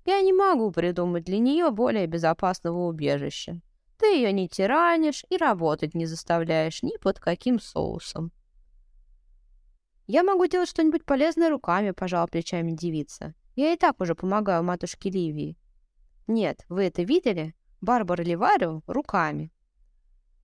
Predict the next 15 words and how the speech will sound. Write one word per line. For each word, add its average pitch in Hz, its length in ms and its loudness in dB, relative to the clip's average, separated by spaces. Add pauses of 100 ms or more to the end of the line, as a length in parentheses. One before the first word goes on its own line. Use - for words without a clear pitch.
(240)
«Я 165 120 2
подумаю», 165 600 0 (180)
буркнула 165 340 -6
Сибила. 160 580 -6
«Ступай 226 420 2
к - 60 -14
себе». 156 440 -4 (760)
Барбара 233 480 2
ушла, 262 460 0
а 196 140 -6
Сибила 262 440 0
отправилась 254 380 0
провожать 180 460 -2
мастера 196 360 -4
звездочёта. 175 840 -6